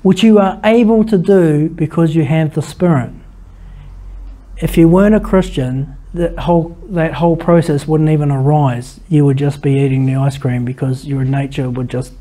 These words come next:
drive you to the ice cream. You understand? Bit of an odd analogy, but I thought it was easy to follow. Where are we now? Get my right page.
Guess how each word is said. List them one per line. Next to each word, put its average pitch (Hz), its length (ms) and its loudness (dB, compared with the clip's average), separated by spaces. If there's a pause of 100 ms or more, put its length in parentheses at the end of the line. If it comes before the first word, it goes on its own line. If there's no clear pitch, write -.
(360)
drive 131 320 -2
you 120 100 -4
to 131 100 -6
the 127 140 -4
ice 135 200 -6
cream. 127 220 -12 (1120)
You 151 60 -4
understand? 151 560 -2 (540)
Bit 160 100 6
of 143 80 6
an 143 140 2
odd 139 160 2
analogy, 131 440 -2
but 127 140 -8
I 127 40 -8
thought 139 360 -4
it 143 160 -4
was 160 100 -8
easy 139 340 2
to 139 120 -2
follow. 127 420 0 (1200)
Where 165 200 4
are 151 40 4
we 147 100 4
now? 135 420 0 (1000)
Get 127 140 -2
my 131 120 4
right 131 280 2
page. 131 460 0